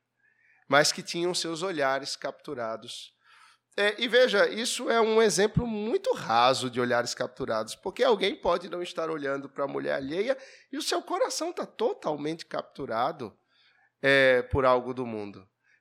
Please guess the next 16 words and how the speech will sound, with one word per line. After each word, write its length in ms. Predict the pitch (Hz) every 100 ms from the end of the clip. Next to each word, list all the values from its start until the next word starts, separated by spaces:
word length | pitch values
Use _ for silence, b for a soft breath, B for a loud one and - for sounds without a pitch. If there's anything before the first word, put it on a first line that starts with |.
| -
Me 80 |
lembro 200 | 151 190
que 80 | 190
depois, 380 | 185 190 175 175
conversando 580 | - 180 170 - 160 156
com 200 | - 143
ele, 440 | 165 208 170 101 _ _ _ _ _ _ _
e 480 | 135 139 143 139 139 143
eu 100 | 151
dizia: 240 | 143 147
"Você 380 | 156 175 - 180
tem 180 | 185 180
que 120 | 180
botar 420 | 175 190 165 165
uma 580 | 175 185 190 175 131 - _ _ _
viseira. 680 | 139 196 208 143 160 175